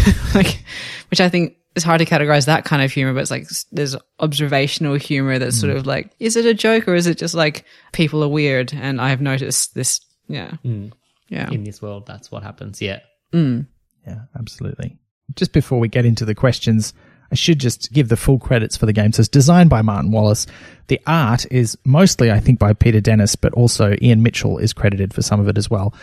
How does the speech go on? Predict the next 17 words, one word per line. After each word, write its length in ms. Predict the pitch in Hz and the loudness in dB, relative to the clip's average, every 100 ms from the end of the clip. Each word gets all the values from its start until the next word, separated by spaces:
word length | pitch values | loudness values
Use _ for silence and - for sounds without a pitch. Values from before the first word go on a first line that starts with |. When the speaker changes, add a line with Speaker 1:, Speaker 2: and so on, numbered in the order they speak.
| - - - | -20 -20 -8
Speaker 2:
And 100 | 117 | -2
it 40 | 110 | 0
was 180 | 110 | 0
managed 360 | 113 110 107 - | 2 2 0 -2
through 200 | 143 139 | 0 2
the 80 | 123 | 2
Discworld 420 | 117 - 113 107 | 0 0 2 2
Emporium, 720 | 101 98 110 101 95 90 - - | 2 0 -2 -2 -4 -8 -14 -10
which 340 | 101 - - | -8 -8 -8
is 180 | 110 104 | -10 -8
run 220 | 95 95 | -8 -8
by 160 | 95 95 | -10 -8
an 80 | |
old 220 | 101 104 - | -4 -4 -4
friend 260 | 98 92 | -6 -6
of 320 | 76 85 - - | -6 -8 -6 -4
Pratchett's, 540 | - - - - | -4 -4 -6 -6